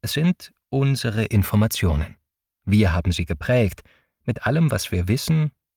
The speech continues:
glauben und empfinden. Menschen nehmen wahr, was sie wahrnehmen wollen.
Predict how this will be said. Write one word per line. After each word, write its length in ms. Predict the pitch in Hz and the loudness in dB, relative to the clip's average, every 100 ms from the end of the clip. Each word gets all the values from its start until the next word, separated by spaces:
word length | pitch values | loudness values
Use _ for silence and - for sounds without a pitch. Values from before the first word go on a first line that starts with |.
| _ | _
glauben 640 | 85 82 101 120 123 123 - - | -2 0 2 0 -2 -2 -8 -6
und 280 | 95 95 127 | -6 -4 -2
empfinden. 540 | 127 - 73 - 78 _ _ _ _ _ _ _ _ _ _ _ _ _ _ _ - | -2 0 -2 -4 -16 _ _ _ _ _ _ _ _ _ _ _ _ _ _ _ -2
Menschen 380 | 120 170 - 143 | 2 2 2 2
nehmen 320 | 117 110 85 | 4 4 4
wahr, 340 | 82 120 156 | 2 0 0
was 160 | 131 - | -2 -2
sie 180 | 135 110 | -2 2
wahrnehmen 460 | 113 123 123 120 | 2 2 2 2
wollen. 280 | 127 147 78 | 2 0 0